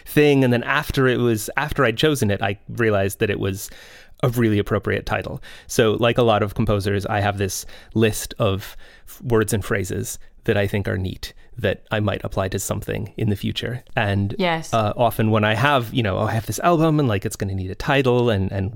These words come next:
Speaker 1: what, so it, it wasn't like it was there from the beginning and then I wrote all this music knowing that it would be part of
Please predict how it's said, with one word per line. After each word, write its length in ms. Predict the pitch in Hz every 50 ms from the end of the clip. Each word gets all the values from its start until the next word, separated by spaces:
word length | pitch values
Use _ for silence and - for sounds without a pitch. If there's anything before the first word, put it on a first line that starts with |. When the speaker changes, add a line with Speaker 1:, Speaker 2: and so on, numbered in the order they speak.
| - 117 120
Speaker 1:
what, 280 | 113 110 - - -
so 140 | - - 143
it, 140 | 143 147 147
it 140 | 156 156 143
wasn't 360 | 175 190 190 170 160 135 -
like 180 | 127 117 110 117
it 100 | 117 -
was 120 | 113 113
there 200 | 117 123 120 110
from 100 | - 113 110
the 80 | 110
beginning 360 | 101 113 101 104 95 98 95
and 100 | 95 98
then 100 | 101 -
I 40 | -
wrote 240 | 113 113 117 113 113
all 100 | 113 107
this 160 | 113 110 -
music 300 | 107 101 98 104 - -
knowing 420 | 107 95 92 92 - - - 196 107
that 100 | 107 -
it 80 | -
would 120 | - 107 -
be 120 | 104 98
part 240 | - - 107 107 101
of 160 | 98 98 -